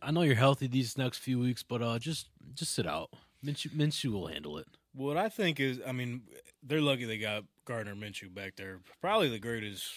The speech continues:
Speaker 2: or the best, uh, backup quarterback in the league right now.
Speaker 1: Probably greatest backup quarterback ever.
Speaker 2: <laughs> Potentially. We'll see how this
Speaker 1: Probably.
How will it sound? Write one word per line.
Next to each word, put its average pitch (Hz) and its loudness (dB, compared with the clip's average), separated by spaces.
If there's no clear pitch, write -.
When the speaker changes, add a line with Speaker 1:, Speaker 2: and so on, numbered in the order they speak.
Speaker 2:
or 123 -6
the 107 -8
best, 104 -2
uh, 101 -4
backup 113 -4
quarterback 110 -8
in - -14
the 101 -8
league 107 -4
right 95 -10
now. 95 -10
Speaker 1:
Probably 151 6
greatest 117 8
backup 117 2
quarterback 110 0
ever. 110 4
Speaker 2:
<laughs> - -8
Potentially. 160 4
We'll 135 2
see 156 4
how 131 4
this 110 -4
Speaker 1:
Probably. 127 8